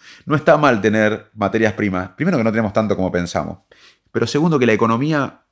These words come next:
global hoy es las ideas y cómo implementar esas ideas.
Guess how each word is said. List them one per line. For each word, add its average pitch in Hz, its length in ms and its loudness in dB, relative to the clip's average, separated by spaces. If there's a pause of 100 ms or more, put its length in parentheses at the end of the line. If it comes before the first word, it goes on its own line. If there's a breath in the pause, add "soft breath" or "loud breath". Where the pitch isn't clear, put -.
(260)
global 120 480 2
hoy 143 160 2
es 135 300 -2
las 104 220 -8
ideas 139 400 -2
y 110 40 -2
cómo 117 160 0
implementar 107 400 0
esas 104 240 -6
ideas. 127 380 -4